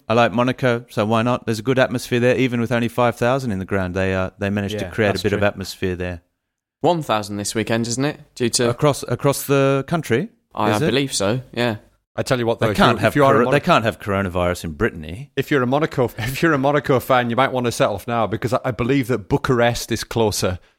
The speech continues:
Speaker 4: to Monaco than Brest is by road.
Speaker 2: Is
Speaker 4: So,
Speaker 2: that
Speaker 4: uh,
Speaker 2: right?
Speaker 4: yeah, yeah, you might want to start now and, uh,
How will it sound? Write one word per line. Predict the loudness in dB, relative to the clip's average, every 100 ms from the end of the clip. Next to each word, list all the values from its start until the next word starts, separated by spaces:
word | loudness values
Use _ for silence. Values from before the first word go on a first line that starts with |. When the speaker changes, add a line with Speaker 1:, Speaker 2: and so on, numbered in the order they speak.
| -6
Speaker 4:
to | 0
Monaco | 0 0 -4 -6 -6
than | -6
Brest | -4 -4 -4 -6
is | -10 -10 -14 _ -10
by | -6 -2
road. | -2 -2 -4
Speaker 2:
Is | -8
Speaker 4:
So, | -4
Speaker 2:
that | -2
Speaker 4:
uh, | 0
Speaker 2:
right? | 0 -2 _ _
Speaker 4:
yeah, | 0 2 4 2 -2 _
yeah, | -4 0
you | 0
might | 0
want | 0
to | -2
start | 0 0
now | -2 -4 -2
and, | -2 -4 -4
uh, | -2 0